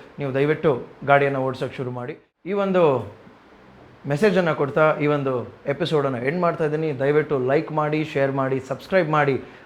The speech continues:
ಅಂತ ಹೇಳ್ತಾ, ಸೂರ್ಯಕೀರ್ತಿ ಸದಾ ನಿಮ್ಮ ಸೇವೆಯಲ್ಲಿ ಇಪ್ಪತ್ನಾಲ್ಕು ಗಂಟೆ ಮುನ್ನೂರ ಅರವತ್ತೈದು ದಿನ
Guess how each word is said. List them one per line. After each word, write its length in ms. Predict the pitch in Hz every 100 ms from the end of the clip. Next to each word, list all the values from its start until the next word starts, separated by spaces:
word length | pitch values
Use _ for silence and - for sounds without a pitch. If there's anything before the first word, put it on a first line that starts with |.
| -
ಅಂತ 160 | 135
ಹೇಳ್ತಾ, 440 | 131 135 151 139 131 - - -
ಸೂರ್ಯಕೀರ್ತಿ 600 | 165 170 160 151 151 143
ಸದಾ 240 | 143 139
ನಿಮ್ಮ 220 | 135 127
ಸೇವೆಯಲ್ಲಿ 560 | 120 147 143 143 151 151
ಇಪ್ಪತ್ನಾಲ್ಕು 560 | 131 151 147 139 135
ಗಂಟೆ 280 | 131 139 147
ಮುನ್ನೂರ 360 | 139 135 143 139
ಅರವತ್ತೈದು 500 | 131 131 135 123 123
ದಿನ 120 | 151